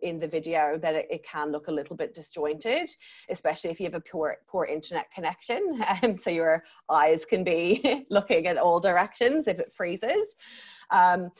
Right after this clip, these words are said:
but yeah, no, I definitely recommend looking kind of more so towards the,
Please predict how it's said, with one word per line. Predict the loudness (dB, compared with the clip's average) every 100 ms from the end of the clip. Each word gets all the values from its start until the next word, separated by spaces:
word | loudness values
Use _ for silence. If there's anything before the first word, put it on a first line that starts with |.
| -8
but | 2
yeah, | 4
no, | 8 6
I | 6 4
definitely | 2 -2 -4 -2
recommend | -2 -2 -2 2 2 0
looking | -4 -2 -2 -6
kind | -6 -8
of | -4
more | -2 -2
so | 0 -2
towards | -2 -2 0 0 -2
the, | 0 2 4 2